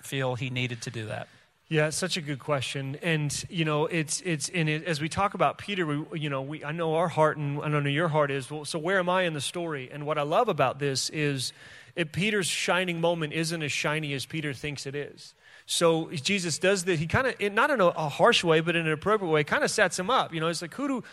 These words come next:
Speaker 2: others say that I am?" And Peter just knows he's given, "Well, they got the wrong answer, and they got the wrong answer, and they got the wrong answer. All of them do." And then, "Well, what about you?" And Peter's like, "Well, I know the right answer." And I think that's probably most of us in this room feel like, "Hey, I, a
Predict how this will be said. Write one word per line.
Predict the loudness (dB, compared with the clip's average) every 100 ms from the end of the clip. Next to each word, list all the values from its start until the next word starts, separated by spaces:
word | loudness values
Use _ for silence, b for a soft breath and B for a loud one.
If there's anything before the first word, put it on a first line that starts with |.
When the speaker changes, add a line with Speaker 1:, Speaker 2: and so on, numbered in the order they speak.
| B
Speaker 2:
others | 4 4 2
say | 0 0
that | 2
I |
am?" | 2 0 -2
And | -6
Peter | -4 -4
just | -2 -2 2
knows | 4 6 4 0 -2
he's | -4
given, | 0 0 0 -4 B
"Well, | B 0 0 -4
they | -4
got | -2 0
the | 0
wrong | -2 0
answer, | -2 -2
and | -2
they |
got | 0 0
the | 0
wrong | -2 -2
answer, | -6 -6
and | -4
they |
got | -2 -4
the | -4
wrong | -6
answer. | -6 -2 2
All | 4 6
of | 4
them | 0
do." | -6 -10 -16 B B
And | B 4
then, | 6
"Well, | 6
what | 8 8
about | 8
you?" | 6 4 4
And |
Peter's | 4 0 4
like, | 4 6
"Well, | 6
I | 6
know | 4 6
the | 8
right | 8 6
answer." | 2 -2 -6 -4
And | 2
I | 2
think | 2 0
that's | 0 0
probably | -4 -2 0
most | 0 0
of | -2
us | -2
in | 0
this | 2
room | 2 0
feel | 2
like, | 2 6
"Hey, | 6
I, | 6
a | 2